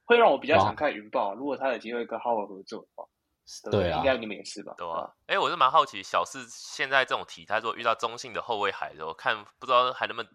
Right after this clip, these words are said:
Speaker 3: 在他们防守伺候下，还有没有这种表现？
Speaker 1: 干，那拐子，拐子一定会干爆那个<laughs> 对面啊，
Speaker 3: <laughs>
Speaker 1: 我觉得。
Speaker 3: 因为我觉得以炳胜那种超球的方式，我觉得真的会被伺候到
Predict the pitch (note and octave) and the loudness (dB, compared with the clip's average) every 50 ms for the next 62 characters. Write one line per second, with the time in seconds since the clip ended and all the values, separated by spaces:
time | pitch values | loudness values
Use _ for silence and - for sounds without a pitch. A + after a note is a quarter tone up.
0 | _ - - B2+ A#2 B2 A#2+ A2+ G2 - - F2 F#2 - F#2 - - - - - | _ -2 0 2 2 2 2 0 0 0 -2 -2 -2 -2 -10 -8 -8 -8 -8 -6
1 | G2+ F#2 E2 E2 - - F#2 D2+ D2+ - - F#2+ G2 G2+ G#2 A2+ G2+ A2+ B2 A#2+ | -4 -4 -4 -4 -2 0 0 0 0 0 -2 -2 -2 -2 -4 -6 -4 -2 -2 0
2 | C3 A2 G#2 G#3 F3+ G#3 A#3+ A3+ - - D#3 C3 C3 B2+ C#3 D3+ - - - _ | 0 4 6 6 6 8 6 4 4 4 4 4 4 2 -2 -6 -6 -6 -10 _
3 | _ - C#3+ B2+ C3 B2+ D3 D#3 D#3+ E3 E3+ F3 F3+ F3 - - E3+ D#3 D3 D#3 | _ 0 2 2 2 0 -2 -4 -4 -2 0 0 0 0 2 2 2 2 4 4
4 | D#3+ D3+ C#3+ C#3 C#3 C3 - - C3 C#3 C#3 C#3+ C3 - - D#3 - - - - | 4 6 6 4 2 0 -4 -10 -12 -10 -8 -8 -8 -8 -8 -10 -10 -10 -12 -14
5 | - G#3+ G#3 - - - - C3+ C3 C3 B2+ A#2 G#2+ A2 A#2 A2 A2+ A2 G#2 G#2 | -14 -14 -12 -8 -4 -2 -2 -2 0 0 0 2 2 2 2 2 0 -4 -4 -4
6 | G#2+ G#2 G#2 G#2 A2 - - - G3 - - - - - C#3+ A3+ B3 G3 E3+ A3 | -4 -4 -2 -2 -2 -2 -4 -6 -8 -10 -12 -8 -4 -2 2 4 4 6 8 8
7 | A3+ G3+ F#3 F#3 D3 D#3+ C#3 C3 C#4+ - G#3+ F#3 F#3+ G3+ F3+ C#3 B2 - - - | 6 6 6 4 4 4 4 2 4 4 6 8 8 8 8 8 6 4 6 6
8 | F#3 G3 G3 - C3 A2+ A#2 B2 B2+ B2+ C3 C#3 - C#3+ B2 B2 A#2+ B2 B2+ - | 6 6 6 4 4 4 6 6 6 6 4 4 -4 -4 -4 -2 -2 -2 0 2
9 | F#3+ F#3+ E3 - - F#3 F#3 E3 C#3+ D#3 D#3+ D3+ C3+ - - - E3+ D#3 D3+ D3 | 2 2 2 0 0 0 2 2 4 4 4 2 0 -2 -2 0 4 8 8 8
10 | C#3+ D3 C#3+ C3+ | 10 8 8 8